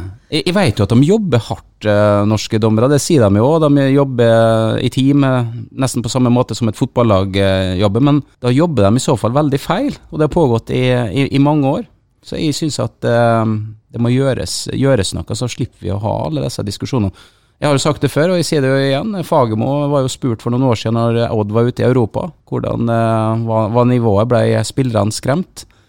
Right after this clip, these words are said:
Nei, vi ble ikke skremt over motstanderne, men vi ble skremt over at vi fikk gode dommere.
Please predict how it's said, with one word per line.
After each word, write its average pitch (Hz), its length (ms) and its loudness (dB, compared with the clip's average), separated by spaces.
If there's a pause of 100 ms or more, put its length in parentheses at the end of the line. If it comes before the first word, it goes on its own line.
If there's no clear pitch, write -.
(200)
Nei, 113 80 -2
vi 147 100 -2
ble 147 140 0
ikke 139 100 -4
skremt 135 360 -4
over 117 100 0
motstanderne, 117 720 -2
men 131 160 -2
vi 127 80 -2
ble 127 100 -2
skremt 110 460 -4
over 101 160 -2
at 110 160 -8
vi 120 140 -4 (200)
fikk - 220 -14 (100)
gode 120 220 0
dommere. 131 300 0